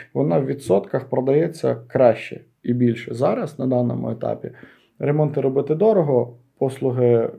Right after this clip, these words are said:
хлопців, які роблять ці ремонти, теж подорожчали, тому дешевше купити з ремонтом. Від-, звідси і ця тенденція, що з ремонтом продаються. В загальному, я думаю, що як і було, так і буде завжди.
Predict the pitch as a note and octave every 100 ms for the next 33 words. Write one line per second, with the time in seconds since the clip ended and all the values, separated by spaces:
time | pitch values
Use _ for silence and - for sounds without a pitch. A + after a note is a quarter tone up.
0 | - B2 B2 - - - - C#3 B2+ C3
1 | B2+ B2 C3 B2+ B2 B2 B2+ B2 A#2+ A#2+
2 | A#2+ - C3+ C#3+ G3 G3+ C#3 B2+ A#2 -
3 | - _ C#3 D#3 C3 - C3+ A#2+ A#2+ B2+
4 | A#2+ A#2+ A#2 C3+ F#3 D#3+ B2 A#2+ A#2+ A#2+
5 | D3 - A#2 A2+ A#2 A2 A2 A#2 C3+ B2
6 | A#2 - A2 A2 A#2 G#2+ G#2+ - A2+ A2+
7 | G#2 - - _ _ _ _ _ _ -
8 | C#3 D#3+ A3 G3 F3 D#3+ D#3 D3+ C3 C3
9 | C3 B2+ B2+ C#3 D3 C3 B2 A#2+ B2+ B2
10 | D#3 D3 B2+ C3 A#2+ F3 F#3+